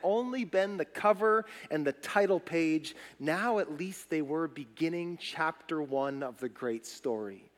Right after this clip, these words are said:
which no one on earth has read, which goes on forever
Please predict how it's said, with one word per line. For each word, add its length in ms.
which 300
no 280
one 300
on 260
earth 380
has 240
read, 420
which 340
goes 340
on 280
forever 760